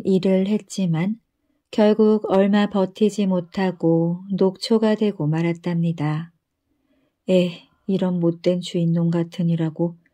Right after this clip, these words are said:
이러다간 밤낮 없이 일만 하다 죽고 말겠어. 형은 자기도 모르게 버럭 화를 내며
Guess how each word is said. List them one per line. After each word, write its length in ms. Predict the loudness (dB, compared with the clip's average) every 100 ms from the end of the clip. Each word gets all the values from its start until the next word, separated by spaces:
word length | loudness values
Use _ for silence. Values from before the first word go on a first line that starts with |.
| _ _ _ -2
이러다간 680 | 2 4 2 0 0 -2 -2
밤낮 480 | -4 -4 -2 -2
없이 360 | -2 -4 -4 -2
일만 500 | 0 0 0 -2 -2
하다 320 | -4 -4 -4
죽고 400 | -4 -6 -4 -2
말겠어. 720 | 0 0 -2 -4 -4 -4 -4 _ _ _ _ _ _ _ _ _ _ _ _
형은 420 | 0 4 6 4
자기도 520 | 2 -2 0 0 0
모르게 840 | 0 0 -2 -2 0 0 0 -4 -10 -4
버럭 500 | 0 2 0 -2 -2
화를 240 | 0 0
내며 560 | 0 -2 -2 -2 -4